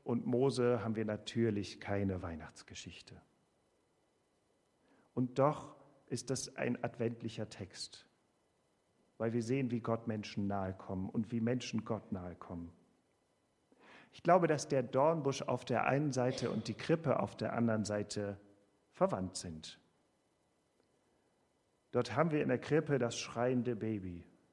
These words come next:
Wieder eine ganz normale Alltagssituation,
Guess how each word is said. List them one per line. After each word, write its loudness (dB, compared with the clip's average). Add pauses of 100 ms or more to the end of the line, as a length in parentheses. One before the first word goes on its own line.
(960)
Wieder 0
eine 0
ganz -4
normale 0
Alltagssituation, -6